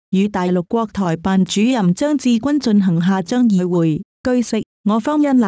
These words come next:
法院新會期開議在即九月十五日開議，加上陸豐近期忙於準備紀念抗戰勝利七十週年相關事宜，按時間推算，夏將議會舉行時間點可能落在九月中下旬。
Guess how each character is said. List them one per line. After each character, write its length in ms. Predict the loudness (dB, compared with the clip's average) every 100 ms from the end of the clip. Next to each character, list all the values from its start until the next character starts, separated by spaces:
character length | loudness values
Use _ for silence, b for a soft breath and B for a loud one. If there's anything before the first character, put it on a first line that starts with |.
| -2
法 260 | -6 -6 -2
院 180 | 0 2
新 260 | 2 2 4
會 200 | 2 0
期 240 | 0 0
開 160 | 0 2
議 160 | 0
在 280 | 0 -2 -2
即 180 | -4 -6
九 160 | -4 0
月 140 | 0
十 180 | 0 -4
五 200 | -6 0
日 220 | 4 4
開 340 | 2 -2 -4 0
議， 400 | 0 0 0 -4 _ _
加 160 | -4 -2
上 280 | 0 2
陸 120 | 2 0
豐 280 | -2 -2
近 300 | 0 0 0
期 240 | 0 0 0
忙 320 | 0 0 -2
於 160 | 0 0
準 260 | 0 0
備 200 | 0 -2
紀 200 | 0 2
念 200 | 2 2
抗 320 | 0 0 0 2
戰 340 | 2 2 2
勝 280 | 2 2 2
利 140 | 2 0
七 160 | -4
十 140 | -4 -4
週 300 | -2 0 4
年 240 | 4 2
相 260 | -2 0 0
關 240 | 2 0
事 160 | 0 0
宜， 320 | 0 -2 -4 -12 _
按 220 | 0 2
時 260 | 2 0 -2
間 260 | 0 2
推 220 | 2 0 -2
算， 420 | 0 0 2 0 -4 _
夏 180 | -6 -4
將 240 | -2 0 4
議 180 | 4
會 160 | 4 0
舉 240 | 0 0
行 220 | 2 0 0
時 180 | -2
間 260 | -2 0 0
點 200 | 0 2
可 220 | 2 2 2
能 200 | 2 0
落 200 | -2 -4
在 240 | -4 -2
九 200 | -2 0
月 160 | 0 0
中 300 | 0 2 2
下 160 | 2 -2
旬。 420 | -2 2 2 0